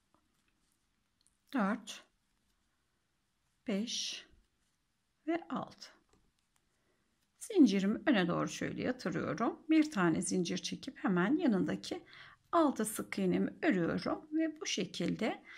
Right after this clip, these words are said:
e, yeterli ölçümüze ulaşana kadar şöyle sekiz zincirlerimiz ve aralarında altışar sık iğnemizi örüyoruz ve bir, iki, üç, dört, beş tane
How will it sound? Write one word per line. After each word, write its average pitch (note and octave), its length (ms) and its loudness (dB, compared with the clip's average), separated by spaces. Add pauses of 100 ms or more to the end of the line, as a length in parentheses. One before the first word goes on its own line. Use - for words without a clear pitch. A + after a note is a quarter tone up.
(260)
e, A3 60 -2
yeterli D4 880 2
ölçümüze G3 840 0
ulaşana B3 640 0
kadar F#3+ 540 -2 (460)
şöyle B3+ 240 -4
sekiz D4+ 480 0
zincirlerimiz F#3 840 0
ve - 120 0
aralarında G3+ 840 0
altışar C4 600 0
sık - 340 -6
iğnemizi G3 680 0
örüyoruz G#3 540 -2
ve C#4 160 0
bir, C4+ 120 2
iki, - 340 -8
üç, G#3 260 -4
dört, G4+ 280 -4
beş D#4 240 0
tane G3+ 420 0